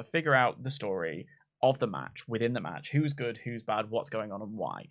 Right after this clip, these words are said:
And this happened. So Rollins goes for a stomp, and he can't get it 'cause it's too early in the match. He did a couple of s-, relatively soft super kicks, and then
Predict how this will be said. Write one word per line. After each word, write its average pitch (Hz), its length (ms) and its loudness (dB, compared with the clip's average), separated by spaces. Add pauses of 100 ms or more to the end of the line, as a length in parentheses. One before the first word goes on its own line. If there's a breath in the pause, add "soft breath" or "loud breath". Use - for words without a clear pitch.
(380 loud breath)
And 127 200 4
this 143 200 6
happened. 107 440 -4
So 127 360 2 (260)
Rollins 214 320 8
goes 180 220 4
for 165 100 -2
a 156 60 4
stomp, 87 480 -4 (360 soft breath)
and 120 100 2
he 113 60 -6
can't 175 260 4
get 127 120 4
it 120 80 2
'cause 139 120 -4
it's 139 100 -10
too 190 220 4
early 131 200 8
in 107 80 -2
the 107 60 -4
match. 101 260 -4
He 123 60 -8
did 110 100 -6
a 135 40 -4
couple 139 180 -2
of 123 60 -2
s-, - 60 -8 (440)
relatively 143 360 -4
soft - 320 0
super 107 280 -6
kicks, - 300 -6 (280 loud breath)
and 131 140 6
then 120 320 6